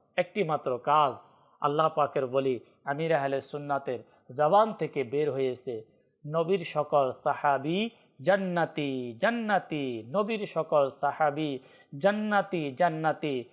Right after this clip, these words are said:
আলহামদুলিল্লাহ, প্রতিটা মানুষ রসুল পাকের সাহাবাকে কীভাবে মহাব্বত, কীভাবে সম্মান করতে হবে, আর আলহামদুলিল্লাহ, এই বিষয়গুলো জানার এবং শিখার এবং যারা, আহ, রসুল পাক সাল্লাল্লাহু আলাইহি ওয়াসাল্লামের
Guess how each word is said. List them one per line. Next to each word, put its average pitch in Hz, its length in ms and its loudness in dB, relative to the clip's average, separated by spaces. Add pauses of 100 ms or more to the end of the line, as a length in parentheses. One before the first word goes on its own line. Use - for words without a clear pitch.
(160)
আলহামদুলিল্লাহ, 143 840 0 (420)
প্রতিটা 160 360 0
মানুষ 139 500 -2 (280)
রসুল 147 300 -2
পাকের 135 440 2
সাহাবাকে 175 720 0 (880)
কীভাবে 196 340 2
মহাব্বত, 208 580 0 (320)
কীভাবে 170 340 2
সম্মান 226 500 0
করতে 190 320 2
হবে, 135 340 4 (460)
আর 139 340 6
আলহামদুলিল্লাহ, 151 760 -2 (240)
এই 151 160 0
বিষয়গুলো 135 480 -4
জানার 135 460 0 (320)
এবং 131 220 -6
শিখার 175 480 -2 (260)
এবং 143 280 -2
যারা, 131 320 2 (340)
আহ, 127 240 2
রসুল 143 260 -2
পাক 151 240 2
সাল্লাল্লাহু 151 560 2
আলাইহি 147 260 -2
ওয়াসাল্লামের 147 800 2